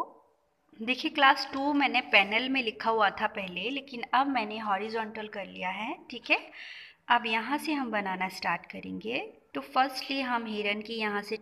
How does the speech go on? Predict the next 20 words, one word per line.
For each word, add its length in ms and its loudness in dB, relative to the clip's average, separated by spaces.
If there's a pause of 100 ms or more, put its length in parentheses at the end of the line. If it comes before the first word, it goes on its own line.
tail 380 -2
draw 200 0
करेंगे, 420 -8
उसके 300 -10
लिए 300 -10 (680)
half 260 -2
circle 420 -8
draw 260 -4 (100)
करेंगे 360 -8
curve 340 -6
line 220 -4
करके, 560 -6 (1040)
and 560 -6
यहाँ 340 -10
से 180 -14
हमने 500 -6 (120)
ड्रॉ 240 0 (100)
कर 160 -10
ली, 200 -14
okay? 260 -2